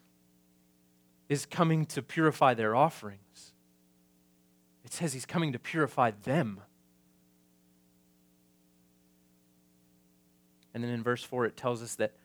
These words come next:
when that happens, that when this messenger of purification comes, and when he enacts his ministry of purification, that then and only then,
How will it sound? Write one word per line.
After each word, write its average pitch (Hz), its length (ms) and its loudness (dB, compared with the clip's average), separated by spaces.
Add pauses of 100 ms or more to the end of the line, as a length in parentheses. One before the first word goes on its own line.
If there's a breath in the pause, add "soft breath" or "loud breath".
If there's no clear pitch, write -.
(160)
when 147 480 0 (120)
that 120 240 -2
happens, - 840 -14 (340 soft breath)
that 123 140 -2
when 175 280 4
this 175 200 2
messenger 151 720 0
of 131 140 2
purification 170 840 -2 (360 soft breath)
comes, 110 760 4 (220 loud breath)
and 156 200 0
when 170 160 4
he 180 340 -4
enacts 156 600 4
his 156 160 0
ministry 180 520 6
of 131 100 0
purification, 135 680 0
that 151 180 4
then 190 460 8
and 160 280 2
only 214 520 10
then, 113 400 -4